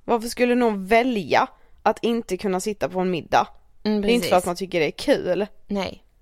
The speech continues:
Speaker 1: Ja, så den, den, den älskar jag också, men jag älskar alla våra citat.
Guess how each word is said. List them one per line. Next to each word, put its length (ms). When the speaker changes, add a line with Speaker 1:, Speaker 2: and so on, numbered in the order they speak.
Speaker 1:
Ja, 220
så 120
den, 280
den, 320
den 200
älskar 440
jag 140
också, 320
men 120
jag 140
älskar 300
alla 240
våra 180
citat. 640